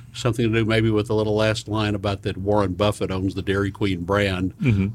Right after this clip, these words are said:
Speaker 1: although not these restaurants. I, it
Speaker 2: Right.
Speaker 1: may have gotten picked up as a business story some
Speaker 2: Mm-hmm.
Speaker 1: places. Uh, and then, uh, and then openings, Terry Black's Barbecue in
Speaker 2: Oh, yeah.
Speaker 1: Dallas, Deep
Speaker 2: You
Speaker 1: Ellum.
Speaker 2: said, you said there was no line?
Speaker 1: Terry Black's is open in Dallas. It's three blocks from Pecan Lodge in Deep Ellum.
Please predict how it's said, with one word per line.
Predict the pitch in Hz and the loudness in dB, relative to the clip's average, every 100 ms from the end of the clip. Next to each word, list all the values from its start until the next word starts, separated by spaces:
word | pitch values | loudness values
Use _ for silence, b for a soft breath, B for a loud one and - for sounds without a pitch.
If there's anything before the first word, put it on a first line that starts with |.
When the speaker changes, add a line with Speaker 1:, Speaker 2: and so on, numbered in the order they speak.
| 107 | -2
Speaker 1:
although | 104 107 | 2 2
not | 101 101 101 | 2 -2 -2
these | 98 87 | -4 -4
restaurants. | 101 104 - 92 82 - | -2 -2 -4 -6 -8 -10
I, | 101 98 | -8 -2
it | |
Speaker 2:
Right. | 95 90 | 0 0
Speaker 1:
may | 104 | 0
have | 101 | -2
gotten | 101 101 95 | -2 -4 -4
picked | 113 107 | -4 0
up | 101 95 | 0 0
as | 90 | -2
a | |
business | 87 104 101 85 | 0 0 0 -4
story | - 82 85 | -4 -4 -4
some | - 90 | -4 0
Speaker 2:
Mm-hmm. | 117 95 | 2 4
Speaker 1:
places. | 92 104 - - B B B - | 2 -2 -10 -14 B B B -4
Uh, | 101 98 - | -2 -2 -10
and | 127 120 | -2 2
then, | 123 117 | 2 2
uh, | 110 98 - - - | 0 -2 -10 -20 -2
and | 123 | 0
then | 117 | 2
openings, | 131 143 147 160 156 - B B - | 2 0 0 0 -4 -8 B B -4
Terry | 135 131 123 | 0 0 2
Black's | 127 127 - | 0 0 0
Barbecue | 123 131 131 151 151 160 | 0 0 0 -2 -2 -4
in | 117 | -2
Speaker 2:
Oh, | 151 | -2
yeah. | 208 147 | 0 -2
Speaker 1:
Dallas, | 127 120 151 - - | 0 0 -2 -10 -14
Deep | 90 120 | -4 0
Speaker 2:
You | 131 | 2
Speaker 1:
Ellum. | 113 - | 2 0
Speaker 2:
said, | 180 | 0
you | |
said | 143 180 160 | 2 2 2
there | |
was | 143 | 0
no | 131 151 | 2 2
line? | 143 165 226 - - | 2 2 0 -2 -18
Speaker 1:
Terry | - 147 156 151 | -2 2 2 2
Black's | 135 135 143 - | 2 2 0 -4
is | 123 107 | -4 0
open | 120 123 139 127 | 2 2 0 0
in | 117 | 0
Dallas. | 113 113 123 113 | 0 0 0 -2
It's | 98 - | -6 -8
three | - 131 156 | -4 0 2
blocks | 143 143 - | 2 0 -2
from | - 123 | -6 -6
Pecan | - 135 123 | -4 -2 0
Lodge | 117 110 107 92 | 2 4 2 0
in | 92 | -4
Deep | 104 101 | -2 0
Ellum. | 98 95 | 0 0